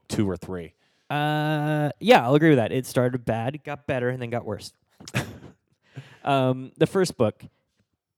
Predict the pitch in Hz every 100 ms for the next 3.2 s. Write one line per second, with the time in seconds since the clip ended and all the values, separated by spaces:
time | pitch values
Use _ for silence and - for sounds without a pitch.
0 | _ _ _ _ _ _ _ - 160 151
1 | 175 170 - - 143 127 135 - - -
2 | _ _ _ - 123 117 - - 113 104
3 | 98